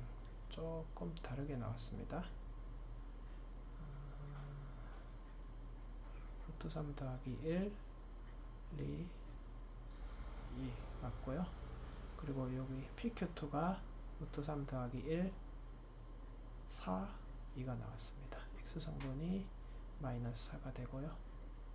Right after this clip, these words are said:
그리고 Y성분이, 음, 없어지는 거 맞죠? 그리고 Z성분이 혹시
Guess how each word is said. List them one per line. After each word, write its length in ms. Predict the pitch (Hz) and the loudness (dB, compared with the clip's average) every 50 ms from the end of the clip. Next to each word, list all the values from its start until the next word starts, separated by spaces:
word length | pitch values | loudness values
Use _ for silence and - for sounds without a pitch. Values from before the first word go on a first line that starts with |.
| - - - - - - - - | -4 -4 -6 -6 -6 -4 -4 0
그리고 240 | - 156 147 151 131 | 2 4 4 6 8
Y성분이, 920 | 143 143 147 170 170 - 170 151 143 143 143 143 143 156 175 190 214 220 - - - - - - - - - - - - - - - - - - - - - - - - - - - - - - - - - - - - - - - - - - - - - | 10 10 10 10 10 8 6 4 4 4 4 4 6 6 8 6 6 6 4 0 -2 -2 -2 -2 -2 -2 -2 -2 -2 -4 -4 -4 -4 -4 -4 -4 -4 -4 -4 -4 -6 -6 -6 -6 -6 -6 -6 -6 -6 -6 -6 -6 -4 -4 -4 -4 -6 -6 -6 -6 -6 -6 -6
음, 560 | 151 147 139 139 139 143 143 143 143 143 143 139 143 - - - - - - - - - - - - - - - - - - - - - - - - - - - - - - - - - - - - - - - - - - - - - - - - - - - - - - - - - - - - - - - - - - - - - - | -4 -4 -4 -4 -4 -4 -4 -2 -2 -2 -2 -4 -4 -4 -4 -6 -6 -6 -6 -6 -6 -6 -6 -6 -6 -6 -6 -6 -6 -6 -6 -6 -6 -6 -6 -6 -4 -4 -6 -6 -6 -6 -6 -6 -6 -6 -6 -4 -4 -4 -4 -4 -4 -4 -6 -6 -6 -6 -4 -4 -4 -6 -6 -4 -4 -4 -4 -4 -4 -4 -4 -4 -4 -4 -4 -4 -4 -4 -2 -2 -2 -2 -2
없어지는 460 | - - - 165 151 147 143 135 135 135 | -2 0 0 2 2 2 2 2 2 0
거 100 | - 123 | 0 0
맞죠? 420 | 123 113 113 - - - 143 147 180 214 - - - - - - - - - - - - - - - - - - - - - - - - | 0 0 0 0 -2 0 2 4 4 4 2 -2 -6 -8 -6 -6 -6 -6 -6 -6 -4 -4 -4 -6 -6 -6 -6 -6 -6 -6 -4 -6 -4 -2
그리고 180 | 160 - - - | -2 0 0 2
Z성분이 880 | - 143 147 - - 208 202 208 196 180 165 160 156 151 151 147 147 151 | 0 0 0 4 4 4 6 6 6 6 8 8 6 6 6 4 4 2
혹시 380 | 143 147 - - - - 156 | 2 0 0 0 0 0 0